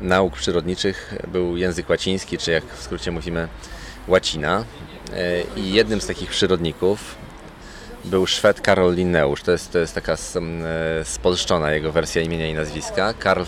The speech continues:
von, von Linne. E, i on zapoczątkował, uważa się, że konkretnie w tysiąc siedemset pięćdziesiątym ósmym roku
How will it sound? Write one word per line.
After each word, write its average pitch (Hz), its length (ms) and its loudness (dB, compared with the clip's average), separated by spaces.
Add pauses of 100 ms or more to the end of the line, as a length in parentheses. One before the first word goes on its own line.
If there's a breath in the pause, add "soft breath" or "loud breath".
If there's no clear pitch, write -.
von, 85 280 0 (120)
von 87 180 0
Linne. 87 440 -2 (1120 loud breath)
E, 107 160 4
i 117 200 -2
on 156 280 4 (380 loud breath)
zapoczątkował, 120 960 6
uważa 104 260 6
się, 104 140 4
że 95 240 4 (160)
konkretnie 104 340 4
w - 40 -4
tysiąc 110 280 0
siedemset 101 360 0
pięćdziesiątym 95 500 -2
ósmym 90 240 -2
roku 110 400 4